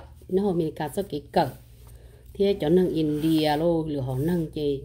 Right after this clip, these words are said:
tao của họ cho nên thì cho nó mong bên America thì live out lại. Lỡ nó chị, nó lên tới xí nè. Chị chỉ muốn cho là thấu hậu, là muốn cho là trong mò mò, rồi cho trâu hậu kho, là cho trâu nó cố chị.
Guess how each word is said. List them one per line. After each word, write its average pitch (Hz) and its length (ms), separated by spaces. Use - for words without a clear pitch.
tao 143 100
của 139 200
họ 147 260
cho 165 80
nên 175 260
thì 147 80
cho 175 200
nó 180 140
mong 170 220
bên 156 160
America 143 400
thì 143 100
live 165 320
out 143 120
lại. 160 160
Lỡ 139 160
nó 170 340
chị, 151 180
nó 180 160
lên 160 160
tới 139 140
xí 160 120
nè. 247 120
Chị 151 140
chỉ 196 160
muốn 185 240
cho 196 100
là 156 180
thấu 190 260
hậu, 143 220
là 151 240
muốn 175 160
cho 180 140
là 139 120
trong 156 180
mò 147 80
mò, 143 320
rồi 135 540
cho 156 220
trâu 156 160
hậu 143 200
kho, 180 340
là 156 300
cho 156 140
trâu 151 220
nó 165 80
cố 175 260
chị. 139 120